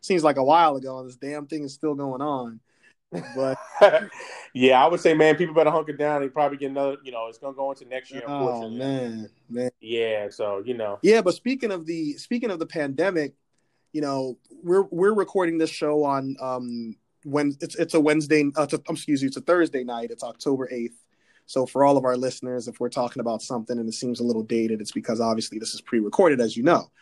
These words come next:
Speaker 1: But we
Speaker 2: Of
Speaker 1: were
Speaker 2: course.
Speaker 1: listening
Speaker 2: Yeah, of course.
Speaker 1: to, we both obviously watched the <laughs> vice pres-, vice presidential debate on
Speaker 2: The
Speaker 1: October
Speaker 2: Fly, The Fly was the star.
Speaker 1: Fly was the star. Yeah, we both watched that debate. So, Darian, I just wanted, you know, we won't stick on this too long. I just wanted to <laughs> get your thoughts on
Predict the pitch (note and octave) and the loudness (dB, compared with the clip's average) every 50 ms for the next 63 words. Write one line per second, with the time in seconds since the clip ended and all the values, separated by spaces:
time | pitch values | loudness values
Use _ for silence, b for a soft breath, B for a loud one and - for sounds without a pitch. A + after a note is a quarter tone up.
0 | B B B B B B - C3 D3 C#3+ C3+ - - - - - - D#3 D#3+ D#3 | B B B B B B 0 2 4 4 2 0 -4 -12 -10 -2 2 4 4 4
1 | D3+ D3+ D3 D3 D#3+ F3 E3+ F#2 F2 - C#3 C#3+ - - - D#3 D3 C#3+ C#3 C#3 | 4 4 4 4 4 4 4 2 0 -2 -2 -2 0 2 2 4 4 4 2 2
2 | D3+ D#3+ D#3+ D3+ D#3+ D#3 D#3 D3+ D#3 - C#3 C#3+ C#3 C#3+ C#3 - C#3+ C3+ C3 B2+ | 2 2 2 4 4 4 4 4 2 2 2 2 2 0 -4 -2 -2 -2 0 0
3 | B2+ B2+ - - - - A#2+ B2+ B2 B2 A#2+ A#2+ B2 A#2+ - - D3 E3 D#3+ D#3 | -2 -2 -2 -6 -12 -16 -14 -10 -10 -8 -8 -8 -8 -8 -10 -2 0 2 2 2
4 | C#3+ - - - D3+ C#3+ C3+ C3+ C3+ _ _ b b b b b b - D3 D3 | 0 -4 -4 -2 -2 -2 -2 -4 -10 _ _ b b b b b b 0 0 0
5 | D3+ - - D#3 C#3+ C3+ C#3 C#3+ D3 C#3+ - - C#3 C3+ C3 B2 A2+ B2+ B2+ B2+ | 0 -2 -4 -6 -4 -2 -2 -4 -4 -4 -6 -6 -6 -6 -8 -8 -6 -6 -6 -6
6 | B2+ B2+ - - C3 B2+ B2+ B2 B2 A#2+ A#2+ - - - _ _ - - D3 B2 | -6 -10 -12 -10 -8 -6 -6 -6 -8 -8 -8 -10 -12 -12 _ _ -4 -4 -2 2
7 | A#2 E3+ D#3+ E3 D3+ D3 D3 - - E3 E3 F3 E3+ E3 D#3+ D3+ B2+ C3+ B2+ - | 4 4 6 6 4 2 0 2 2 4 4 4 4 2 0 -4 -6 -10 -18 -10
8 | - E3+ D#3+ D3 C3 A#2 B2 B2+ C3+ C#3 C3+ C3 B2+ - - - C3+ C#3 C3+ B2+ | -4 -2 0 0 0 0 0 0 0 0 0 -2 -6 -10 -4 2 4 4 4 4
9 | B2 B B B B B - C#3+ C3+ C#3+ C#3+ D3 C#3+ C#3 D3+ D3+ D3 - D3 D3 | 2 B B B B B -2 2 2 4 4 4 4 4 4 4 4 2 2 0
10 | C#3+ C#3 - D#3 C#3+ C3+ C3+ B2+ D#3 D#3+ D#3+ D#3 - E3 D#3 C#3+ D#3+ E3 E3+ E3 | 0 0 0 -2 -2 -2 -4 -2 0 0 0 0 0 -2 0 2 2 2 4 4
11 | D3+ D#3 D#3 E3 E3+ E3 - E3+ E3 E3+ E3+ F#3+ E3 D#3 D#3+ E3 F3+ F3 D#3+ - | 2 0 0 -2 -4 -6 -6 -6 -6 -6 -6 -4 -2 0 0 0 0 -4 -6 -8
12 | - E3 D3+ D#3 D3+ D3+ D3 D3 - - D3 C#3 C3+ C#3 C#3 C#3 D3 D3+ C#3+ E3 | -8 -4 -4 -2 -2 -2 -4 -6 -8 -6 -4 -4 -2 -4 -4 -6 -8 -8 -8 -8
13 | E3 D3+ C#3+ C#3+ C#3 - - F#3+ F#3 - - D3+ C#3+ C#3 - C#3+ C#3 C#3 C#3 - | -8 -8 -8 -10 -10 -4 -2 -2 -2 -2 -2 -4 -4 -2 0 0 0 0 -2 -4
14 | - D3 C#3 C3+ C3+ C3+ C3+ C3 | -8 -8 -6 -6 -6 -8 -10 -14